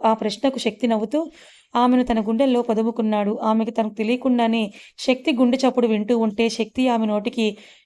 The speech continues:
ముద్దను అందిస్తూ, "నువ్వంటే నాకెందుకు అంత ఇష్టం అంటే దానికి నా దగ్గర ఆన్సర్ లేదు బంగారం, కానీ ఎంత ఇష్టం అంటే మాత్రం నాకు నీ మీదున్న ఇష్టానికి హద్దులు లేవని మాత్రం చెప్పగలను" అని అంటూ ఆమెకు కబుర్లు చెప్తూ ఆమె ఇష్టంగా తింటుంటే ఆమెకు తినిపించడం పూర్తి చేశాడు.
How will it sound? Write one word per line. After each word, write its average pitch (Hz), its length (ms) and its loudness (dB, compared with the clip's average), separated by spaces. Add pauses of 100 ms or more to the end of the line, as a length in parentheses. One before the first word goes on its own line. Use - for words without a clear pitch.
(340)
ముద్దను 254 300 2
అందిస్తూ, 220 400 0 (180)
"నువ్వంటే 233 400 2
నాకెందుకు 254 440 0
అంత 254 140 0
ఇష్టం 226 260 -4
అంటే 220 300 -2
దానికి 226 280 -2
నా 220 80 0
దగ్గర 208 240 0
ఆన్సర్ 220 340 -2
లేదు 208 180 0
బంగారం, 196 440 -2 (440)
కానీ 254 240 4
ఎంత 220 280 -2
ఇష్టం 254 260 0
అంటే 247 200 -2
మాత్రం 214 380 -2
నాకు 214 180 -2
నీ 220 120 -2
మీదున్న 226 280 -2
ఇష్టానికి 226 480 -2 (120)
హద్దులు 208 380 -2
లేవని 220 340 0
మాత్రం 202 360 -2 (580)
చెప్పగలను" 240 600 0 (880)
అని 233 240 0
అంటూ 220 320 0
ఆమెకు 220 320 0
కబుర్లు 240 340 2
చెప్తూ 254 360 0
ఆమె 214 220 0
ఇష్టంగా 262 340 -2
తింటుంటే 226 460 -2
ఆమెకు 208 240 -2
తినిపించడం 220 500 -2
పూర్తి 220 300 -2
చేశాడు. 196 460 -2